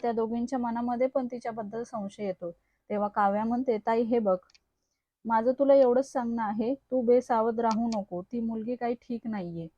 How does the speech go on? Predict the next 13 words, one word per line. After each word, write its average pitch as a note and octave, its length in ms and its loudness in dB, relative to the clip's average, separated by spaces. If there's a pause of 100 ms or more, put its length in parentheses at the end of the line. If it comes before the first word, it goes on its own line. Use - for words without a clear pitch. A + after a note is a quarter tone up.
(380)
आणि A3+ 240 -2
असं A3 260 -4
म्हणून A#3 340 -2
आता C4 280 0
ती A#3+ 160 -6
नंदिनीला A#3 640 -2 (180)
सावध A3 340 0 (120)
करते B3 360 0 (480)
आणि A#3+ 280 0 (1080)
प्रेमाने B3 400 2
तिच्या C4+ 420 4 (420)
चेहऱ्यावरनं B3 520 6
हात B3 160 0